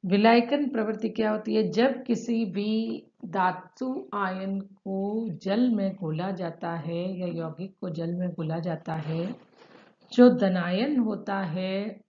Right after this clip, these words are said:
उसके चारों तरफ water का negative part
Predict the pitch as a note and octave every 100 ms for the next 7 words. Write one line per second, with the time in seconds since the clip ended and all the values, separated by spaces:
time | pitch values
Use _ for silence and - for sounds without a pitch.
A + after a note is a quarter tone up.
0 | _ A3 G#3+ - C4 B3+ G#3 F#3 F#3+ -
1 | F#3 F#3 F#3+ F#3 D#3 E3+ E3+ A3+ A3 G3+
2 | F#3 F#3+ F#3 D#3+ D#3+ F3+ F3+ A3+ A3 G#3+
3 | G3+ G#3+